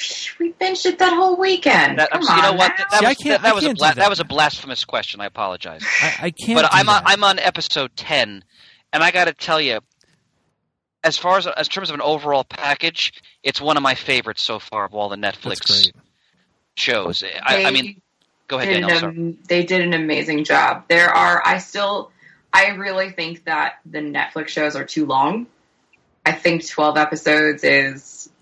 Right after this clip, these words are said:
Speaker 1: too many. And I know The Defenders is only supposed to be eight episodes, and I think that's the way to go because I feel pretty much every single Marvel, the Netflix series, has suffered in the middle.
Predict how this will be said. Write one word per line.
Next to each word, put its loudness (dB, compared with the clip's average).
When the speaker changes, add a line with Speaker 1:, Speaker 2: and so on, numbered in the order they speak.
Speaker 1:
too 2
many. 2
And 2
I 4
know 4
The 0
Defenders 0
is -6
only 0
supposed -2
to -20
be -4
eight 0
episodes, 0
and 0
I 4
think -8
that's -2
the -6
way 0
to -2
go 4
because -6
I 0
feel 2
pretty 0
much 0
every 2
single -6
Marvel, -4
the -2
Netflix 0
series, -2
has 0
suffered 0
in -4
the -2
middle. -2